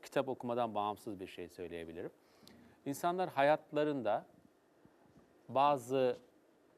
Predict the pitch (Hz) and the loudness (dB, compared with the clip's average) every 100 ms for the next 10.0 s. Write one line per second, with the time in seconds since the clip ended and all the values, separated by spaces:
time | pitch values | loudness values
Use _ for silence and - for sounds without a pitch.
0 | _ _ _ _ _ _ _ _ _ _ | _ _ _ _ _ _ _ _ _ _
1 | - 127 123 117 - 120 110 92 87 85 | -2 2 2 2 0 0 0 -2 -6 -8
2 | - 87 78 87 175 113 - _ _ _ | -6 -8 -8 -6 -4 -4 -6 _ _ _
3 | - - 117 107 104 104 87 78 73 _ | -6 2 2 2 0 0 -4 -8 -12 _
4 | _ _ _ _ _ _ _ _ _ _ | _ _ _ _ _ _ _ _ _ _
5 | _ - _ _ _ - 147 143 156 180 | _ -20 _ _ _ -4 -2 0 0 0
6 | 156 143 127 135 151 147 _ _ _ _ | 0 -2 -2 -2 -4 -6 _ _ _ _
7 | - 135 156 135 127 - 135 139 131 120 | -4 2 2 2 -6 -4 -2 -2 -2 -2
8 | 123 117 110 107 - 120 107 110 107 120 | 0 2 0 -2 -4 -4 -4 -2 -2 2
9 | 110 104 101 117 - 101 90 90 80 78 | 2 2 -2 -6 -8 -10 -8 -10 -12 -16